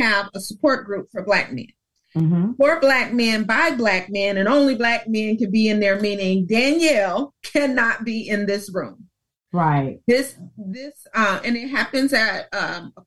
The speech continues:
Speaker 1: place called Marygrove Conservancy down in Detroit.
Speaker 2: Okay.
Speaker 1: Um, and it is facilitated by Antonio Foster, who's, um, a godsend, to be honest. And he came up with the name The Well.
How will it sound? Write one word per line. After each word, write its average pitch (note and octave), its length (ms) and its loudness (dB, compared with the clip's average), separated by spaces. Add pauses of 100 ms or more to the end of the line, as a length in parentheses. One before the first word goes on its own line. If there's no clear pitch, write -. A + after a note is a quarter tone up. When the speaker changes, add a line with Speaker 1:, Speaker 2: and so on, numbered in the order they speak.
Speaker 1:
place A#3 200 -6
called G#3+ 260 -6
Marygrove G#3+ 540 2
Conservancy F#3+ 840 0
down F#3 400 2
in F#3+ 300 0
Detroit. A3 560 0 (300)
Speaker 2:
Okay. D#3+ 360 -2 (160)
Speaker 1:
Um, F3+ 460 0 (500)
and G3 580 2 (280)
it A3+ 220 -2
is G3+ 200 0
facilitated A3 1040 2
by F#3+ 460 2
Antonio G#3+ 680 -2
Foster, G3 680 2
who's, G3 520 -2 (400)
um, D#3 680 0
a F#3+ 80 -4
godsend, F#3 840 -2 (180)
to A#3 80 -8
be F3+ 220 -10
honest. D3+ 420 0 (200)
And A3 100 4
he E4+ 220 2
came A#3+ 260 0
up F#3+ 160 -2
with G3 120 -6
the F#3+ 60 -4
name F#3 340 0
The E3+ 120 0
Well. F3 460 0